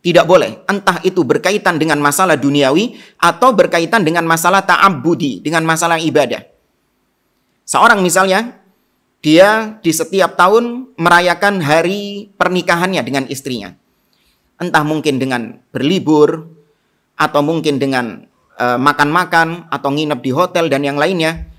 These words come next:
Memang memaksudkan adalah untuk hari tersebut. Yang dimaksudkan tujuannya adalah memang hari itu. Harinya yang dijadikan tujuan.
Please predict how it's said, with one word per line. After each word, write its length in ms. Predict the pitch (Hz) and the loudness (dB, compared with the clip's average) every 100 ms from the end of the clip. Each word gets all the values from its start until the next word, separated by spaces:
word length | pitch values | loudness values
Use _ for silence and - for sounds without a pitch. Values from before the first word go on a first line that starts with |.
| _ _ _ | _ _ _
Memang 480 | 202 214 254 311 277 | -2 2 2 2 2
memaksudkan 960 | 247 240 226 - - 294 - 220 214 | 4 4 2 0 0 0 2 0 2
adalah 400 | 185 175 196 220 - | 2 4 4 2 2
untuk 560 | 240 240 - 311 320 _ _ _ _ _ _ _ _ - | 0 0 -4 -4 -4 _ _ _ _ _ _ _ _ -2
hari 320 | 185 262 247 | 0 2 0
tersebut. 640 | 233 220 247 190 - - _ _ _ _ _ | -2 -2 0 0 0 -10 _ _ _ _ _
Yang 320 | 170 208 196 | -2 -2 2
dimaksudkan 640 | 175 190 185 247 - - 190 | 2 0 2 0 2 0 0
tujuannya 480 | 214 - 202 208 269 | 0 6 6 6 2
adalah 320 | 202 226 254 | 2 4 2
memang 240 | 254 262 | 2 2
hari 320 | 202 247 269 | 4 2 0
itu. 320 | 294 139 113 - _ _ _ _ | 0 -2 -2 -16 _ _ _ _
Harinya 400 | 147 185 262 269 | -2 0 2 2
yang 240 | 180 175 151 | 0 0 0
dijadikan 800 | 226 - - _ 165 214 190 165 | -4 -6 -18 _ 0 2 0 0
tujuan. 480 | 147 135 101 113 | -2 -2 -2 -6